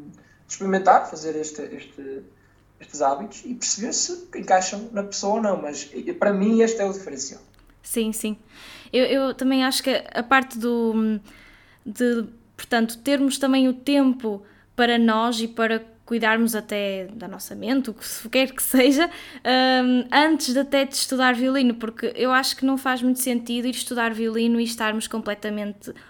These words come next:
Speaker 2: ou irritados ou, ou com a mente super ativa, a pensar noutras coisas.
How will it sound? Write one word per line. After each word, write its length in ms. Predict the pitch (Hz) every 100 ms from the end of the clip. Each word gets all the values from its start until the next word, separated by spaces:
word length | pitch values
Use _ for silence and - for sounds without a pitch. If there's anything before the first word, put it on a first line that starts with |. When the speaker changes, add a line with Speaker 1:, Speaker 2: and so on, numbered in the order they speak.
| -
Speaker 2:
ou 140 | - 247
irritados 880 | 240 226 226 220 226 233 214 220
ou, 520 | 214 214 214 214 208 208 - -
ou 160 | - 254
com 120 | 254
a 40 | 247
mente 280 | 254 247
super 320 | - 254 254 240
ativa, 600 | 226 - 254 247 226 233
a 40 |
pensar 280 | 233 240 240
noutras 280 | 240 233 233
coisas. 840 | - 226 226 220 220 233 226 -